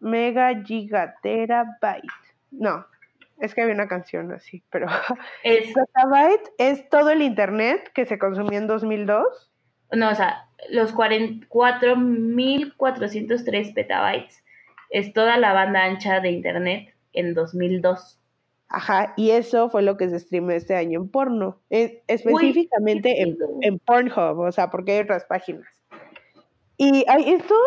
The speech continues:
Speaker 1: los niños ratas están conquistando, o sea, los niños ratas son unos jariosos. Pero si dejaran de ser
Speaker 2: Güey,
Speaker 1: unos ratas y
Speaker 2: solo
Speaker 1: salieran a
Speaker 2: juega
Speaker 1: coger.
Speaker 2: Fortnite y se masturba.
Speaker 1: Güey, qué asco, sí, o sea,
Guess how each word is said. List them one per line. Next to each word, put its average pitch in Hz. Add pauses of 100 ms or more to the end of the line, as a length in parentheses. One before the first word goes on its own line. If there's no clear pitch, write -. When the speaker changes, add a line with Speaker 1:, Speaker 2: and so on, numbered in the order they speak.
(100)
Speaker 1:
los 269
niños 330
ratas 294
están 220
conquistando, 214
o 226
sea, 277
los 285
niños 320
ratas 294
son 269
unos 269
jariosos. 185 (600)
Pero 240
si 247
dejaran 285
de 453
ser 381
Speaker 2:
Güey, 302
Speaker 1:
unos 277
ratas 240
y 220
Speaker 2:
solo 415
Speaker 1:
salieran 415
a 339
Speaker 2:
juega -
Speaker 1:
coger. 339
Speaker 2:
Fortnite 302
y 294
se 254
masturba. 214 (220)
Speaker 1:
Güey, 254
qué 349
asco, 330
sí, 302
o 254
sea, 277